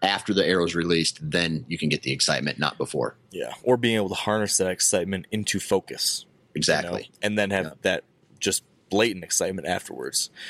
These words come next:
Speaker 1: Right.
Speaker 2: It's no, no easy task, though, that's for sure. Uh, so I wanna take, I wanna rewind just a little bit. I was just thinking, you know,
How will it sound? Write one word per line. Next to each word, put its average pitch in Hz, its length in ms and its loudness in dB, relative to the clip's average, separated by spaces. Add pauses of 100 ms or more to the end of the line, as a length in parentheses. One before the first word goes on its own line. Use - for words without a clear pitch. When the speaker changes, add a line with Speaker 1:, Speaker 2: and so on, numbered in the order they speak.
Speaker 1:
Right. 82 200 2 (760)
Speaker 2:
It's 127 320 2
no, 127 400 4 (220)
no 113 160 4
easy 120 220 4
task, 101 400 0
though, 85 200 -6
that's 101 220 2
for 82 100 -4
sure. - 320 -4 (600)
Uh, - 480 0
so - 180 2
I - 60 4
wanna 190 160 0
take, - 320 0 (260)
I - 60 2
wanna 135 260 2 (460)
rewind 110 420 4
just - 160 -4
a 98 60 -6
little 104 180 4
bit. 73 220 0 (280)
I 104 120 0
was 110 100 0
just 117 160 -2
thinking, 107 300 0
you 104 120 4
know, 98 260 2